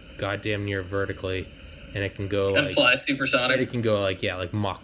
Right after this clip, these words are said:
Speaker 1: point nine nine or something. But <sighs> you're,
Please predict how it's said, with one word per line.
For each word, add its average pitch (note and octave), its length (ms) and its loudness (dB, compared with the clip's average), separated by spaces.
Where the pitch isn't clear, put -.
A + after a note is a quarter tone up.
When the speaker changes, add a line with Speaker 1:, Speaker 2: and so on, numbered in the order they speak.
Speaker 1:
point G2 280 -4
nine F#2 320 -6
nine F2+ 280 -8
or F2 80 -6
something. G2 480 -6
But G#2 240 0
<sighs> - 600 -6
you're, F#2 220 -4